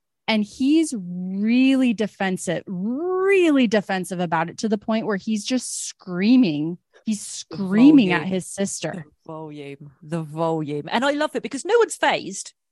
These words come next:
Speaker 2: No one's
Speaker 1: No,
Speaker 2: fazed apart from
Speaker 1: no, they're,
Speaker 2: Caroline.
Speaker 1: "Oh, here Alex goes again." And his sister is saying, she goes, she's honestly, I think, just trying to understand.
Speaker 2: She was. She was.
Speaker 1: And she's like, "Okay, so y-,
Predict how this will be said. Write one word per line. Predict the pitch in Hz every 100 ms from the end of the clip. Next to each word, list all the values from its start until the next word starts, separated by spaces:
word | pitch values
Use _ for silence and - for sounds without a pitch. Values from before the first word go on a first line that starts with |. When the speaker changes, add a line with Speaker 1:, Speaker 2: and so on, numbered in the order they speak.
| _
Speaker 2:
No | 392 381
one's | 220 220
Speaker 1:
No, | 240
Speaker 2:
fazed | 214 208 -
apart | 226 240
from | 302
Speaker 1:
no, |
they're, | 185
Speaker 2:
Caroline. | 175 165 165 180
Speaker 1:
"Oh, | 277 269 480
here | - 190
Alex | 233 247 247 -
goes | - 226 180
again." | 175 156 196 - - - - - _ _ _ _ _ _ _ -
And | 262 254 - _ -
his | 254 269
sister | - 294 - 320
is | - 247
saying, | - 233 226 214 _ _
she | - -
goes, | 247 226 _
she's | - 320 320 - _ -
honestly, | 302 453 - 392
I | 349
think, | 294 240
just | 247 -
trying | 226 220
to | 226
understand. | 196 190 170 - 165 151 - _ _ _ _ _
Speaker 2:
She | - 285
was. | 247 240 147 - - -
She | - 202
was. | 156 139 - -
Speaker 1:
And | 233
she's | 226 233 233
like, | 220 208 _
"Okay, | 226 240 214 143
so | 185 - - 208 202 202 202 202 - _ _ _ _ _ _ _ _ _ _ _
y-, | - -